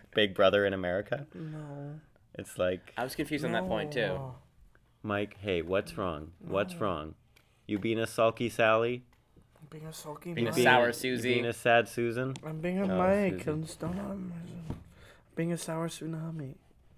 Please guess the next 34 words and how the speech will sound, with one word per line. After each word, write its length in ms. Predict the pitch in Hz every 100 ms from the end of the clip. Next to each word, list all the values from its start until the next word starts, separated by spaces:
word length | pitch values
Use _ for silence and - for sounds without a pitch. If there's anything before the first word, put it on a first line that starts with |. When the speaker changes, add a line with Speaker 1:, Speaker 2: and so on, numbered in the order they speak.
| _
Speaker 3:
Being 180 | 104 101
a 40 | 95
n-, 360 | 95 98 92 - -
Speaker 1:
Mike, 200 | 104 104
this 180 | 98
is 100 | 117 110
how 80 |
I 20 | 120
Speaker 3:
negative 220 | 117 120
Speaker 1:
imagine 240 | 85 110
Speaker 3:
Nutella. 80 | 107
Speaker 1:
your 160 | 117 120
actual 360 | 82 - - 73
brother 300 | 60 55 60
talks. 420 | - - - - _ - - _ _ _ _ - - 605
<laughs> 120 | 160 - - -
I 80 | 104
know 160 | 101
he 100 | 117
doesn't, 400 | 87 90 98 113 - _
and 100 | 110
there's 160 | 98 90
no 120 | 95
reason 320 | 90 90 90 92
to 80 |
believe 300 | 92 85 90 95
that. 220 | 110 131 _ _ _ _ 143
Speaker 2:
Are 80 |
we 220 | 135 139 143
extra 300 | 135 - 143
diegetical 580 | 139 139 143 143 147
for 120 | 147 143
a 40 |
moment? 300 | 143 147 160